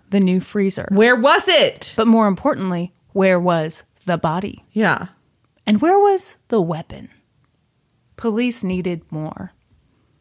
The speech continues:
Speaker 1: They looked back at the time period when Hella went missing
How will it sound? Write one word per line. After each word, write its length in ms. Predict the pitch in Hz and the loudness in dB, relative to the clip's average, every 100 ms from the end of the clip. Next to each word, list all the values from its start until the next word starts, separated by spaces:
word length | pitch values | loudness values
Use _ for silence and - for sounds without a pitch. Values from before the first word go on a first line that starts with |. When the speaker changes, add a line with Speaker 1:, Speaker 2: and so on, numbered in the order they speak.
| _ _ _ - | _ _ _ -2
Speaker 1:
They 140 | 196 | 0
looked 280 | 208 262 - | 2 2 0
back 240 | 214 202 202 | -2 0 -2
at 100 | 185 | -6
the 40 | |
time 300 | - 202 196 | -6 -4 -2
period 360 | 196 208 185 185 | -2 -2 0 -2
when 140 | 180 | -4
Hella 260 | 170 170 165 | -4 -4 -4
went 180 | 165 - | -4 -6
missing 520 | 160 156 156 - | -6 -6 -8 -10